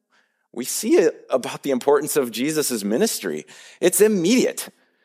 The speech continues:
He doesn't waste time mincing words. It's time to go. And it's also quite personal.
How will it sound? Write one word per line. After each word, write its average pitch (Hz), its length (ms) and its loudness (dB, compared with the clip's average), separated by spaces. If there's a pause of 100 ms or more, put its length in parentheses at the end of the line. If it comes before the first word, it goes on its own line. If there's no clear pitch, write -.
(340)
He - 80 -20
doesn't 208 320 -4
waste 135 460 -2
time 160 360 0
mincing 120 360 -2
words. 143 280 0
It's - 240 -8
time 208 420 0
to 98 140 -4
go. 104 640 -2 (1700)
And 139 140 0
it's 147 120 -2
also 226 260 2
quite 208 280 0
personal. 107 600 -2